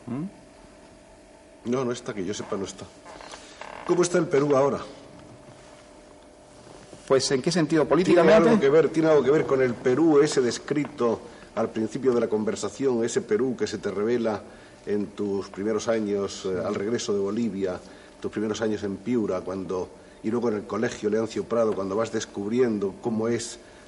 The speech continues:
Speaker 2: tu verdadero país? ¿Sigue siendo el Perú como lo descubriste entonces?
Speaker 1: No, no, ha cambiado, ha cambiado bastante en estos últimos años.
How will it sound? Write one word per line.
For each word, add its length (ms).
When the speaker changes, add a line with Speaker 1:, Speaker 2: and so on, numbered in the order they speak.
Speaker 2:
tu 120
verdadero 360
país? 500
¿Sigue 280
siendo 460
el 100
Perú 240
como 280
lo 220
descubriste 540
entonces? 560
Speaker 1:
No, 340
no, 240
ha 80
cambiado, 640
ha 100
cambiado 420
bastante 520
en 60
estos 260
últimos 400
años. 520